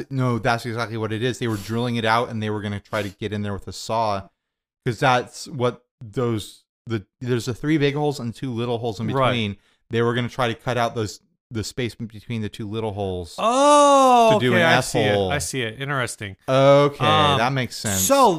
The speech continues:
Speaker 2: that being said, now that that's established, I will say that this project isn't as crazy
Speaker 1: It's not insane.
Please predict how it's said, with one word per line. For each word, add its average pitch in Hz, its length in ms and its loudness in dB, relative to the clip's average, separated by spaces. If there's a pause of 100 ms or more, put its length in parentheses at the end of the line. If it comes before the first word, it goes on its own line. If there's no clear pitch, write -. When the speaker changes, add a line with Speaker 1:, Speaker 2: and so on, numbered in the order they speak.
Speaker 2:
that 240 240 2
being 269 180 -2
said, 180 420 0
now 160 340 0
that 233 300 -2
that's 147 300 -2
established, 139 680 -2 (560)
I 143 160 -2
will 135 360 0
say 185 180 -4
that 131 300 -8
this 180 260 -2
project 190 560 -6 (160)
isn't 165 320 -4
as 147 240 -4 (340)
crazy 135 1160 -4 (260)
Speaker 1:
It's 165 160 0
not 196 200 4
insane. 104 500 -4